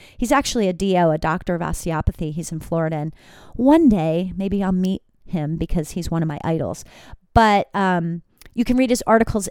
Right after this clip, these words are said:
every day. He does put them out, but they're only up for forty-eight hours. And then they go into his private Substack. And if you don't know what that is, substack dot com, a lot of people put things on there that you pay a m-, nominal amount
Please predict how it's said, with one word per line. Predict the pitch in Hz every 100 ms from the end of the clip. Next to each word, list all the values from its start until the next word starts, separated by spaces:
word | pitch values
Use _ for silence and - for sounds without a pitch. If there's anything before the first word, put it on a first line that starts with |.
| 196
every | 190
day. | 190 190 185
He | 165
does | 180 185 175
put | - 226 -
them | 180
out, | - 175 175 -
but | 196
they're | - -
only | 190 190 -
up | 185
for | -
forty-eight | 175 - 175 170 165
hours. | 160 160 156 -
And | - 180
then | 180
they | 170
go | 165 165 170
into | - 175 -
his | 165 175 - _ -
private | - 190 180 170
Substack. | - - 190 - - 147 160 - - - -
And | 185
if | -
you |
don't | 185 170
know | 175
what | 165
that | - 381 247
is, | 156 220 - - _
substack | - - 180 - - 165 -
dot | 170 -
com, | - 208 185
a | 175
lot | 180 190
of | -
people | - 185 160 156 - _ - -
put | - 202 -
things | - 190 185
on | 185 175
there | 170 160
that | 165 -
you |
pay | 202 240 202 214
a | -
m-, | 262 240
nominal | - 233 214 214 190 170
amount | 156 170 160